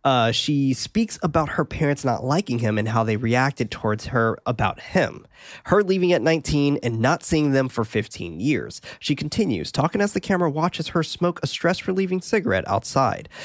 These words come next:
saying that her parents found her on the internet asking to meet th-, their grandchildren. She looked them up and found out that they were counseling people. Cracking a joke, she mentions that,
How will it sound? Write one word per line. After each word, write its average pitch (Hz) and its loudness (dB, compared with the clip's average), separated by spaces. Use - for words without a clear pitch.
saying 160 2
that 143 2
her 139 0
parents 143 0
found 139 2
her 135 2
on 123 2
the 117 -2
internet 131 2
asking 147 2
to 135 -2
meet 135 0
th-, - -2
their 120 2
grandchildren. 135 -2
She - 0
looked 151 2
them 208 4
up 190 2
and 139 2
found 156 2
out 156 2
that 143 0
they 147 2
were 135 0
counseling 147 0
people. 185 0
Cracking 151 2
a 131 2
joke, 127 2
she - 0
mentions 151 0
that, 151 2